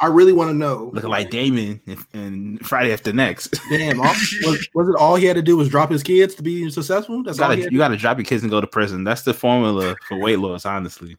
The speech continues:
Speaker 1: Shit, Lil Wayne about to do that too. Hopefully his, his hair looks alive. You know
Speaker 2: Oh,
Speaker 1: what I'm
Speaker 2: man.
Speaker 1: saying?
Speaker 2: Hopefully he get pardoned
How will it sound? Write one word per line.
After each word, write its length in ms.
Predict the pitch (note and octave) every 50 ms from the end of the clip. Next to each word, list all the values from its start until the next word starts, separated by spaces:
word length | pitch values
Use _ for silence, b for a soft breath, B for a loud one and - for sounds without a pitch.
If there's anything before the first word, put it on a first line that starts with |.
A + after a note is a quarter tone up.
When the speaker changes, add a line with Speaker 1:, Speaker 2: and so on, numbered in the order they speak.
| _ _ _
Speaker 1:
Shit, 280 | - - - D#3 A#2 B2+
Lil 180 | D3+ D#3 D#3+
Wayne 120 | D#3 F3 F3+
about 160 | E3+ D#3 D3 C#3+
to 60 | D3+
do 40 | D3
that 160 | D3 C#3+ C#3 C#3
too. 160 | F#3+ E3+ C#3
Hopefully 260 | D3 D3+ C#3+ E3+ D3
his, 180 | C3+ C3+ - -
his 160 | - C3+ C3+
hair 180 | F3 F3+ D3
looks 160 | C3 B2+ C3 -
alive. 360 | C3+ C3 C3 C3 C#3 C#3+ - -
You 60 | -
know 60 | -
Speaker 2:
Oh, 20 |
Speaker 1:
what 80 | F2 F2
I'm 60 | F2+ F#2+
Speaker 2:
man. 80 | F#2+
Speaker 1:
saying? 100 | F#2+ -
Speaker 2:
Hopefully 240 | B2+ B2+ B2+ - C3
he 60 | C3 C3
get 200 | C3+ C3 B2+ -
pardoned 420 | D3 D3+ D3+ C#3+ A#2 F2+ G#2 -